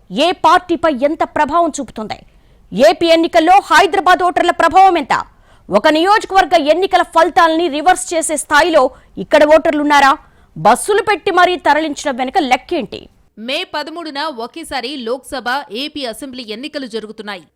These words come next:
Speaker 2: హైదరాబాద్లో పోలింగ్ శాతంపై ఇది ప్రభావం చూపిస్తుందనే అంచనాలున్నాయి. నగరంలో సాధారణంగా ఎన్నికల్లో దాదాపు యాభై శాతానికి అటు ఇటుగానే పోలింగ్ నమోదవుతుంది.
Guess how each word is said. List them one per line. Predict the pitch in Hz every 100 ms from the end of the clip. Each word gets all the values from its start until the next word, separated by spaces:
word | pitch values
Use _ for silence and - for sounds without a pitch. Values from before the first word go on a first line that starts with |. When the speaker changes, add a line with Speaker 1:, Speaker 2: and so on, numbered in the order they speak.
| _ 247
Speaker 2:
హైదరాబాద్లో | 277 269 247 233 220 254
పోలింగ్ | 254 262 269 254
శాతంపై | 269 262 247 254
ఇది | 294 240
ప్రభావం | 233 233 220 269 277 254
చూపిస్తుందనే | 294 320 - 277 233 233
అంచనాలున్నాయి. | 196 202 277 269 226 196 180 _ _ 196
నగరంలో | 220 277 320 349 392
సాధారణంగా | 285 254 262 311 302 294 311
ఎన్నికల్లో | 247 214 262 285 294 311
దాదాపు | 233 233 262 269 285
యాభై | 226 208 233 262
శాతానికి | 247 254 269 269 262
అటు | 220 220
ఇటుగానే | 269 240 240 226 262
పోలింగ్ | - 226 247 233
నమోదవుతుంది. | 220 240 220 214 208 196